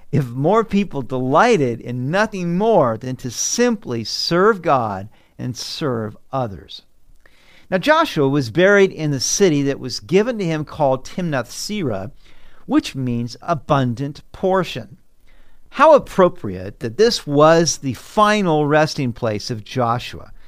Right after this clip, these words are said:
Truly, those who serve the Lord will find ultimate rest in an abundant portion. In life, we rest in God's grace, protection, and provision. In death, we rest in that heavenly place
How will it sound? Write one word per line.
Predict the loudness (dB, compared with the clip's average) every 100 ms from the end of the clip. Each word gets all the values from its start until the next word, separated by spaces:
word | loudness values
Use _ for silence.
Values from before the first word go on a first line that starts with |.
| -20 -20 -20
Truly, | -10 0 4 4 2 2
those | 2 2 0
who | -4
serve | -4 -2 0 2
the | 2
Lord | 4 2 4
will | 2
find | 0 0 0 2 0 -4 6
ultimate | 8 6 2 -6
rest | -4 -2 -2 -4 -10
in | -8 -6 -4
an | -2 -2
abundant | -4 0 2 2 0 -4 -8 -8
portion. | -2 -2 -4 -12 -16 -20 -20 -20 -20 -10 0
In | 2
life, | 4 6 6 4 2
we | 0 2
rest | 4 4 2 -2
in | -6
God's | 0 0 -2 -8
grace, | 0 2 2 -2 -6
protection, | -8 -12 -4 -2 -2 -6 -8
and | -8 -8
provision. | -10 -6 -2 -2 -4 -10 -10 -16 -20 -20 -20 _ -6
In | -4 -4
death, | 0 2 4 0 -2
we | -4
rest | 2 4 2 0
in | -4 -2
that | -2 -4
heavenly | -6 -4 -4 -4 -4
place | -6 -6 -8 -8 -12